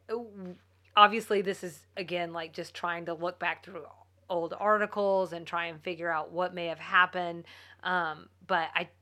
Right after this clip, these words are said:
these are definitely all the things that I was wondering along the way and furiously jotting down as I was watching the movie.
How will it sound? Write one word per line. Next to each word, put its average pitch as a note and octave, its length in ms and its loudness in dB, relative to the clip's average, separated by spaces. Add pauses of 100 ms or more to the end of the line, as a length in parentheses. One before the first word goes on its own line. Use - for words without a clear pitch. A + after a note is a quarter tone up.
these A#3 200 -4
are G#3+ 100 -4
definitely G3 680 -4
all F#3 300 0
the F#3+ 100 -4
things F3 480 -6 (560)
that E3+ 480 0
I F3 140 2
was F3+ 180 -6
wondering F#3 440 -6
along F3 340 -4
the E3+ 80 -6
way D#3+ 460 -6
and F3 180 -8
furiously G#3+ 760 4
jotting F3+ 500 2
down D#3+ 400 -6
as D#3 120 -14
I E3 120 -4
was D#3+ 160 -8
watching E3 380 -6
the E3 80 -14
movie. - 500 -14